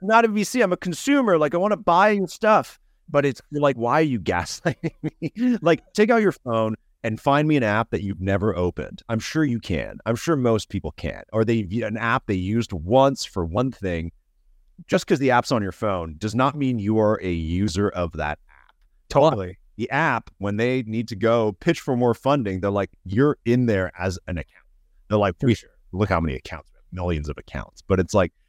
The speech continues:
Speaker 1: how many of them actually use your website every single day? You know, <laughs> like, or even on a monthly basis. So these products have to break through. So anyways, back to your, you know, your original question,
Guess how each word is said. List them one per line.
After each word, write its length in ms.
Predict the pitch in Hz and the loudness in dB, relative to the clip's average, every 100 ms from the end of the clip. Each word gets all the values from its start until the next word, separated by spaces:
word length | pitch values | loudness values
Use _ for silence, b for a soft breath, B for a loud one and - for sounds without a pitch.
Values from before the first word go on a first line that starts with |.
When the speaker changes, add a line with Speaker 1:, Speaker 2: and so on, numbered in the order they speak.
| _ | _
Speaker 1:
how 140 | - 151 | -2 0
many 140 | 160 | 4
of 40 | 135 | 4
them 140 | 123 | 2
actually 380 | 101 104 - 104 | -2 -6 -2 -2
use 160 | 95 87 | -2 -4
your 100 | 80 | -4
website 360 | 78 - 78 - | -2 0 -2 -2
every 240 | 76 73 | -6 -4
single 300 | - 76 69 | -4 -4 -4
day? 240 | - 50 - _ _ | -6 -8 -10 _ _
You 160 | 139 151 | 0 4
know, 160 | 139 135 | 4 4
<laughs> 40 | |
like, 160 | 160 135 | 4 4
or 100 | 123 | 4
even 200 | 131 117 | 2 2
on 100 | 107 | 2
a 60 | 98 | 2
monthly 300 | 92 82 87 | 0 0 -2
basis. 400 | 73 76 - - | -2 -6 -10 -6
So 300 | - 113 - _ | 0 0 -2 _
these 220 | 175 196 | -2 -2
products 400 | - 135 127 - | 0 2 2 0
have 140 | 101 - | -4 -4
to 80 | |
break 280 | 87 85 76 | -4 -4 -6
through. 160 | - - 139 | -14 -16 -4
So 140 | 170 | 0
anyways, 200 | 127 107 | 0 0
back 180 | 135 185 | -2 -2
to 100 | 156 | -2
your, 220 | 104 113 | -2 -2
you 60 | 104 | -2
know, 80 | 98 | -2
your 160 | 92 | -2
original 260 | 98 104 104 | -2 0 -2
question, 400 | - 82 - | -2 -4 -4